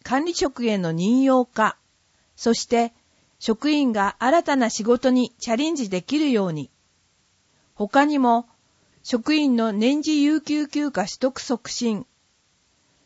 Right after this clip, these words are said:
研修受講など、ハラスメント等の防止や対策。写真があります。業務の様子。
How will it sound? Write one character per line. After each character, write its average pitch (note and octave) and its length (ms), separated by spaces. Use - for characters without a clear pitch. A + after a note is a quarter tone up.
研 D4 220
修 F4 220
受 E4+ 220
講 D4+ 240
な G#3+ 180
ど、 G3 260
ハ A3 140
ラ D4 140
ス G4+ 120
メ E4 160
ン C4+ 60
ト G#3+ 120
等 A#3+ 200
の F#3+ 160
防 F3 220
止 C4+ 200
や B3+ 140
対 G3 240
策。 G3+ 440
写 A#3+ 220
真 D4+ 260
が D4 140
あ C#4+ 40
り C#4 140
ま B3+ 180
す。 - 200
業 D#4+ 240
務 C4+ 180
の D#3 180
様 G3+ 300
子。 - 400